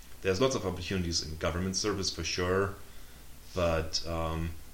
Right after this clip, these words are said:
also lots of businesses, uh, develop new business opportunities surrounding Bitcoin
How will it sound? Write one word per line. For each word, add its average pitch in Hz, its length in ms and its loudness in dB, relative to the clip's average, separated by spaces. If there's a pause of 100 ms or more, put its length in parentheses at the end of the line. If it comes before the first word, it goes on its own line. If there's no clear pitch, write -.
also 120 240 4
lots 120 180 6
of 98 140 -6
businesses, 110 920 4 (560)
uh, 82 160 -2
develop 85 720 4 (1200)
new 110 260 4
business 107 380 4
opportunities 90 920 2
surrounding 90 680 2
Bitcoin 80 800 2